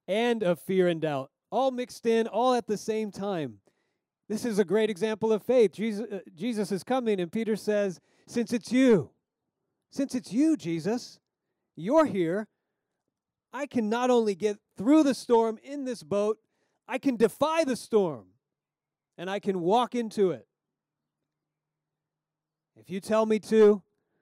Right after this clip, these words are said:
if you command me to, I'll do it." And he did it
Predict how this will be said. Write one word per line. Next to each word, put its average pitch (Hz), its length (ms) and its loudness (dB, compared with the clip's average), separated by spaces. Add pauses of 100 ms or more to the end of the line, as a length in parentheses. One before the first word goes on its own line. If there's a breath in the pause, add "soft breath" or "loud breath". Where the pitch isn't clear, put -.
(340)
if 139 160 -6
you 214 160 2
command 226 460 0
me 208 100 0
to, 208 420 4
I'll 165 140 -4
do 156 260 0
it." 139 140 -2 (1000)
And 180 120 -10
he 233 120 -4
did 285 180 4
it 185 160 0